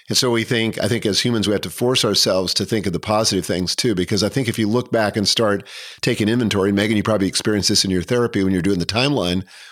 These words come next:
there were some good things that happened, some really good things.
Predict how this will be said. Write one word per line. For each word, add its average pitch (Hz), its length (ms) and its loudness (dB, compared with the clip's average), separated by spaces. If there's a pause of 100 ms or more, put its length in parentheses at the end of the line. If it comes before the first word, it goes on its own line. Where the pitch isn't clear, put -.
(280)
there 113 100 0
were 160 80 0
some 127 180 0
good 113 180 -2
things 123 260 0
that 92 80 -2
happened, 85 420 -6
some 104 360 0
really 104 300 2
good 85 240 -2
things. 80 360 -4